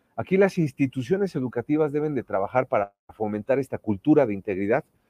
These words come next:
que vaya más allá de esta disuasión, digamos, la prevención, la detección o el castigo inclusive para los estudiantes o docentes. Aquí, para unir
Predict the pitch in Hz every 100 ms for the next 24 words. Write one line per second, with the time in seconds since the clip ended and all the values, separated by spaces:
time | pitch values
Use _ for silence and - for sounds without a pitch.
0 | _ _ - 123 160 165 151 147 160 143
1 | 120 127 139 - 120 127 - 131 110 110
2 | 98 - 98 - 123 127 104 101 107 -
3 | _ _ _ - 101 139 160 147 - 131
4 | 131 107 120 120 - 120 127 - _ _
5 | 107 107 98 110 - 156 151 131 - 95
6 | - 120 127 - _ _ - 101 95 90
7 | 98 - 98 110 120 120 - 87 87 131
8 | 127 - - _ _ _ _ _ _ _
9 | _ _ _ _ _ - 107 - 190 214
10 | 196 165 139 127 127 147 175 202